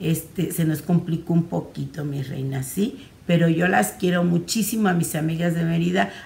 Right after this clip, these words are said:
Hagan sus pedidos a la tienda, hagan su pedido a W W W punto laura cepeda punto m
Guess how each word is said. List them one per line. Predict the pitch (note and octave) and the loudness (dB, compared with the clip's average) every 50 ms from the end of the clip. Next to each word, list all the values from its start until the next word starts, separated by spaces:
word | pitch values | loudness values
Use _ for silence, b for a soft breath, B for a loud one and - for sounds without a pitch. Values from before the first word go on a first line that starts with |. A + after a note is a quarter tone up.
| B - | B 0
Hagan | F#3 G3 G3 A3+ A#3 A#3 | 2 2 4 2 2 2
sus | - - G3+ - - | 0 0 0 -2 -2
pedidos | - - E3 D#3 D#3 F3+ G3 F#3+ A3 A3 - - | -2 -2 -2 0 0 0 0 -2 -2 -2 0 0
a | G3+ | 0
la | F3 D#3 C#3 C#3 - | 2 0 0 -2 -4
tienda, | - F3 F3 E3+ E3+ F3 F3 F3 F3+ - - | -4 0 2 4 4 4 4 2 0 0 -2
hagan | - F3 E3 E3+ E3+ F3+ F#3 | 0 2 4 4 4 4 2
su | F3 F#3 E3 - | 2 0 -2 -4
pedido | - D#3+ D#3 D#3 F3 F#3+ F#3 G#3 A3+ A#3+ | -4 -4 -2 0 0 0 2 2 0 2
a | - F3+ E3 | 2 0 -2
W | - - E3 - F3 F3 E3+ | -2 -4 -8 -4 -2 -2 0
W | E3 E3 D3+ D3+ D#3+ | 0 -2 -2 -2 -2
W | E3 E3+ G3+ G#3 - - | 0 0 0 -2 -2 -2
punto | - F3 F3 E3+ F3 - F3+ E3+ | 0 2 2 2 0 0 0 0
laura | E3 D#3 D#3 D#3 D3+ D3+ D3 | 0 0 0 -2 -2 -4 -6
cepeda | C#3+ - - - - D#3+ E3 E3+ E3 E3 | -6 -8 -8 -6 -4 0 2 2 2 2
punto | - D#3+ D3+ D3 C#3 E3+ | -2 -6 -6 -6 -6 -8
m | D#3 D3+ D3+ D#3 D#3+ F3+ G3+ - | -8 -6 -4 -4 -2 -4 -4 -6